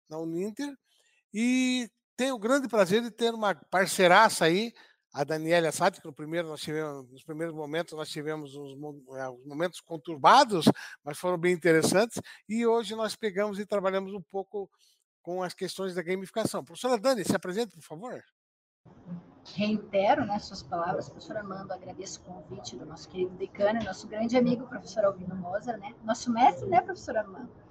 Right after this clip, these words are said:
Speaker 2: É, que eu tive o prazer de ter como orientador na minha dissertação de mestrado, né, professor Moser, que foi feita aqui na Uninter, mestrado em Educação e Tecnologias.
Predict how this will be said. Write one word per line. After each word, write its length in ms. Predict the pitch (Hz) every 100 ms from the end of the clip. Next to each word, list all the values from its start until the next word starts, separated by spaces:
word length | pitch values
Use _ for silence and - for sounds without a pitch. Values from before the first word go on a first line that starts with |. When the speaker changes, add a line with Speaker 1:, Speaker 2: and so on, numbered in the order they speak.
| - - - -
Speaker 2:
É, 500 | 605 605 587 571 - - 196 - -
que 60 | 349
eu 60 | 214
tive 180 | -
o 20 | -
prazer 360 | 226 220 220
de 80 | 220
ter 160 | 220 208
como 180 | 214
orientador 600 | 202 202 196 196 220 240 240
na 100 | 220
minha 320 | 190 190 185
dissertação 680 | - 208 - 196 - 196 180 151 147 -
de 80 |
mestrado, 800 | 208 208 - - 226 233 247 247
né, 160 | 247 294
professor 460 | 349 - - - 220
Moser, 420 | 214 196 - 190 - - 190
que 80 | 185
foi 160 | 208 247
feita 340 | - 220 214
aqui 140 | - 208
na 100 | 214
Uninter, 320 | 226 254 -
mestrado 300 | 214 208 202
em 40 |
Educação 380 | 190 170 - 196 -
e 40 |
Tecnologias. 840 | - 185 214 226 - 202 190 -